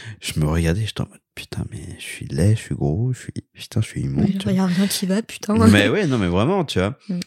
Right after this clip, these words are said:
Speaker 1: Et il y a un truc, euh, vraiment qui m'a, qui m'a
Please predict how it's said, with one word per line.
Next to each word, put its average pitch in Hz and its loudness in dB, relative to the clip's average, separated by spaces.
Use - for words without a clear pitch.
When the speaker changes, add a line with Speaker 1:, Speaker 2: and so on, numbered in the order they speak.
Speaker 1:
Et 107 4
il 104 2
y 98 4
a 98 2
un 98 -2
truc, 131 -2
euh, 85 2
vraiment 92 2
qui - -2
m'a, 80 0
qui - -6
m'a 76 0